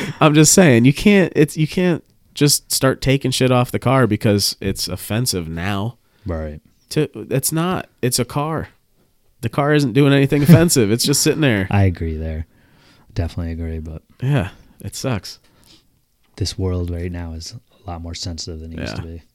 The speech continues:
Speaker 2: I, I, there's no way I can find that Japanese emissions
Speaker 1: No.
Speaker 2: laws right now.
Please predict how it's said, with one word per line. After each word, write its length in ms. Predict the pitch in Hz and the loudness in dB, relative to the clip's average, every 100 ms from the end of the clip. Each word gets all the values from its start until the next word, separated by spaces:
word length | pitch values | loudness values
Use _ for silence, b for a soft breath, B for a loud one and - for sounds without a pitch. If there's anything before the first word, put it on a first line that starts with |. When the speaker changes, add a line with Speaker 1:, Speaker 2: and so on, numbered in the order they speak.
| _ | _
Speaker 2:
I, 400 | - 92 85 71 | -6 -4 -4 -4
I, 40 | 87 | -6
there's 200 | 90 87 | -4 -4
no 100 | 85 | -4
way 100 | 80 | -4
I 40 | |
can 120 | 80 | -6
find 200 | 80 78 80 | -6 -6 -6
that 140 | 90 | -8
Japanese 640 | - 78 80 80 80 - - _ | -6 -6 -4 -4 -4 -6 -8 _
emissions 680 | - 82 82 85 82 - - | -6 -4 -2 -4 -4 -6 -4
Speaker 1:
No. 100 | 95 | -2
Speaker 2:
laws 260 | 87 85 90 | 0 -2 -2
right 160 | 87 | -4
now. 280 | 82 87 135 | -2 2 2